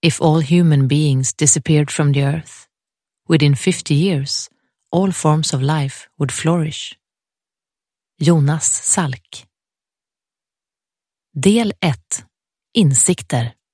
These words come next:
Tjugo femtiofem. Amy slog upp sin tredje kopp på kort tid. Starkt kaffe var det enda som gjorde henne tillräckligt skärpt vid tillfällen som det här. Hon tillhörde numera en grupp som ansågs vara sin tids främsta forskare.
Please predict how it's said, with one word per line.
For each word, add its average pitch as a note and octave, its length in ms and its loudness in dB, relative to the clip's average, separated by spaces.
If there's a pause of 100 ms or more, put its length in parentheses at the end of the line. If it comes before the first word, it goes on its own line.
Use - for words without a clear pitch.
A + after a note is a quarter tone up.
(1300)
Tjugo D3+ 440 2
femtiofem. D#3+ 640 0 (1600)
Amy F#3+ 360 4
slog D#3 280 2
upp C3+ 140 0
sin D3+ 200 2
tredje G3+ 400 0
kopp - 280 -2
på - 100 -4
kort - 280 -2
tid. D#3+ 320 -4 (640)
Starkt C3+ 420 0
kaffe C3 360 0
var C3+ 140 4
det C#3 60 4
enda C#3 260 4
som D3 180 2
gjorde C#3 220 2
henne C#3 180 2
tillräckligt D3 540 -2
skärpt D#3+ 420 -2
vid D3 100 -2
tillfällen D3 500 0
som C#3 160 2
det C3+ 60 2
här. D3+ 280 -4 (1040)
Hon F#3+ 120 2
tillhörde D#3+ 420 4
numera C#3 420 4
en C3+ 140 2
grupp C#3 260 0
som E3+ 160 2
ansågs D3 560 0
vara D#3+ 140 2
sin A3 300 0
tids C3+ 320 0
främsta C#3+ 420 0
forskare. - 500 -4